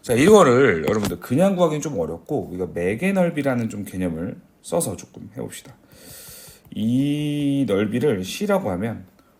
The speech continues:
우리가 뭘 구할 수 있냐면 이제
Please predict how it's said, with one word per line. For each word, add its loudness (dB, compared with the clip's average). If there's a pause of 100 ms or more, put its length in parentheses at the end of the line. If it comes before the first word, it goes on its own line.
우리가 0
뭘 0
구할 2
수 -8
있냐면 -4 (2250)
이제 -6